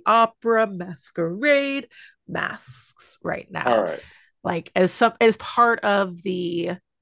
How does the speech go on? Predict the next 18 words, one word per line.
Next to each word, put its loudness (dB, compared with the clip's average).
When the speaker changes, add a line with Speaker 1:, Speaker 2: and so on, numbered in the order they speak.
Speaker 1:
um, -4
game, 0
the, 2
the, 2
the -2
challenge. -8
Like, -2
Speaker 2:
Yeah. -2
Speaker 1:
you -2
know, -6
that's 2
what 2
he's -2
gonna 0
be -2
doing, -4
is -6
just -2